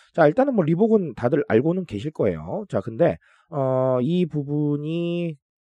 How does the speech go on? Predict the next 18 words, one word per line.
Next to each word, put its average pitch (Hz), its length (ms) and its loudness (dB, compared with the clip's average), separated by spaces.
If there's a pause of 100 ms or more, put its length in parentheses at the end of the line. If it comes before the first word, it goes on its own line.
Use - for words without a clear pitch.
꽤 202 240 -2
오래 139 540 2
이제 98 180 -4
이어오면서 92 1080 -4
이 90 300 -6
브랜드에 127 520 0
대한 101 260 -4
부분들을 87 580 -8
어떻게 - 360 -8
좀 135 200 -6
확립을 135 380 -8
할 156 60 -4
것인가에 98 500 -2
대한 104 180 -6
고민을 101 340 -4
했을 156 160 -8
것 190 120 -2
같은데요. 101 460 -2